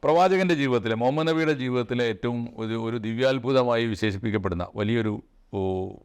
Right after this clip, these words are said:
ഏ, സംഭവമാണ് അദ്ദേഹത്തിൻ്റെ ആകാശയാത്ര. അദ്ദേഹം ഒറ്റ രാത്രി കൊണ്ട്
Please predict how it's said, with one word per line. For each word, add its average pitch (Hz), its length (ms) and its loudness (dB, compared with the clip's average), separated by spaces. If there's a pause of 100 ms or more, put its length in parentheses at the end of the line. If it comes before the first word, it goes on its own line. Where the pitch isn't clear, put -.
(480)
ഏ, 101 220 -2
സംഭവമാണ് 95 680 2 (320)
അദ്ദേഹത്തിൻ്റെ 101 400 2
ആകാശയാത്ര. 98 760 4 (720)
അദ്ദേഹം 135 260 0
ഒറ്റ - 200 0
രാത്രി 120 360 4
കൊണ്ട് 107 280 0